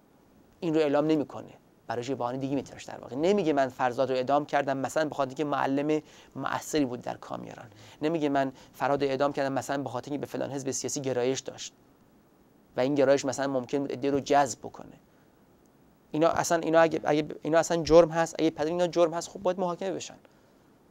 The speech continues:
منتها در، در، در یک روند روشن قضایی. مشکلی که در مورد پروندهٔ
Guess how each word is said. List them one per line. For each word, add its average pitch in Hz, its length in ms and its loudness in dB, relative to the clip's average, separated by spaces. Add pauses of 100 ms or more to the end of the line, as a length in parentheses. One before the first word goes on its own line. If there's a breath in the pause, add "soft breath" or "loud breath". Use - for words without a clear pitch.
(380)
منتها 139 260 2
در، 147 180 6
در، 139 260 2
در 131 260 2
یک 160 180 2
روند 147 540 2
روشن 147 600 2
قضایی. 110 440 -4 (420 loud breath)
مشکلی 196 340 2
که 185 80 4
در 151 120 6
مورد 131 480 -2 (200 loud breath)
پروندهٔ 127 460 -4